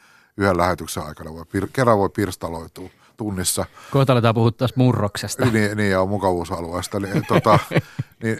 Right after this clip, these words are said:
Speaker 1: niin, niin, mu-, niin, ne on, mutta niille, ne ei ole sillä tavalla, ne ei ole yhden kä-, käden, tota, että puhutaan siitä, puhutaanko me siitä, että on kymmenen mentoria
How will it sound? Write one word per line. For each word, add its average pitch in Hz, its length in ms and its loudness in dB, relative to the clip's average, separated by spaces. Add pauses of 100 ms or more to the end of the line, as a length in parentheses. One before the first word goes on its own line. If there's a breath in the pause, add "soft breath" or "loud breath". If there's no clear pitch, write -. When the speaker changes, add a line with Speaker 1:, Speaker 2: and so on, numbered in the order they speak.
Speaker 1:
niin, 117 220 0
niin, 110 220 -2 (320)
mu-, 127 160 -8
niin, 135 220 -2 (760)
ne 147 180 2
on, 156 340 6 (100)
mutta 110 260 -2
niille, 139 260 2
ne 147 120 2
ei 156 120 6
ole 156 80 6
sillä 151 240 6
tavalla, 123 400 6
ne 135 60 2
ei 139 80 4
ole 151 140 6
yhden 135 180 6
kä-, 101 340 4
käden, 101 360 2 (1400 soft breath)
tota, 98 520 2
että 104 140 -8
puhutaan 131 320 4
siitä, 120 360 4
puhutaanko 127 400 0
me 120 60 -2
siitä, 127 220 2
että 110 140 2
on 110 160 0 (440 soft breath)
kymmenen 107 580 2 (1080)
mentoria 92 680 2